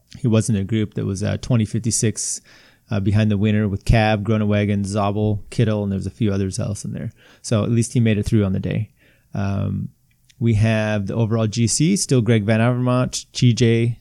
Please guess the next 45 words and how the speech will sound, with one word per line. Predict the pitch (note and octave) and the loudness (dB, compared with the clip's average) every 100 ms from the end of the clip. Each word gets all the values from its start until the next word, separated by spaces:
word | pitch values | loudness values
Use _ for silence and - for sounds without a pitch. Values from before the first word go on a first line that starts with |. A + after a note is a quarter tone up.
| - | -6
T | C3 | -2
J | B2 B2 | 2 4
is | A2 | 4
now | A2+ G#2+ | 2 0
two | - C#3+ | 0 -2
seconds | B2 C3 C3 A#2 | 0 -2 -2 -2
back | B2 C3+ - | 0 -2 -2
'cause | G#2+ | -4
of | G2+ | -2
Greg | A2 A2 | 0 0
got | A2 G#2 | 0 0
his | A2 G2 F#2 - - - - | 0 0 -2 -8 -18 -12 -4
time | - A#2+ C3 | 0 2 2
bonus | C3 D3+ D3+ | 2 2 0
there. | D#3 D#3 F3 - _ _ | 0 0 -2 -8 _ _
Philippe | - A2+ B2+ A#2 | -2 2 2 2
Gilbert | A#2 G#2 A#2 A#2+ | 0 2 2 2
at | A2 | -2
three, | - B2 B2+ C#3+ - _ - | 0 2 2 -2 -8 _ -4
Geraint | A2+ A#2+ A2+ - | 2 2 0 -4
Thomas | - B2+ C3 C3 - - - | -2 0 0 0 0 -2 -2
at | G#2+ G2+ | -2 -4
five | - B2 C3+ | -4 -2 -2
seconds. | B2 C3+ B2 C3 B2+ - - _ _ _ _ | 0 0 0 -2 -2 -6 -8 _ _ _ _
We | G#2+ G#2 | -2 0
have | G#2+ G#2+ G#2+ G#2+ G#2+ G2+ | 2 0 0 0 -2 -2
Julien | G2+ A#2 A2+ A2 | -2 0 0 0
Alaphilippe | G#2+ G#2 A#2 A2 A#2 | 0 0 0 2 2
at | - | -2
six, | - - D3+ C#3+ - - - | -2 0 0 -2 -2 -2 -4
Bob | D3 G2+ G2+ | -2 -2 0
Jungels | A2+ A#2+ A#2+ A#2+ A2+ | 0 0 0 0 -2
nine, | G#2+ G2+ A2+ A#2 A#2 A2+ - | -2 0 0 0 0 0 -4
Tom | - A#2 G#2+ | -2 0 2
Dumoulin | A2+ G#2+ G#2+ G#2 | 2 0 -2 -2
thirteen. | G2+ - F#2+ | -2 -2 -4
Now | F#2+ | -2
I'm | A#2+ | -2
just | B2+ | -4
gonna | B2 G#2 | -4 -2
go | |
through | G2+ G#2+ | -2 -2
some | - G#2 | -2 -2
of | F#2 | -2
these. | F#2+ - | -6 -8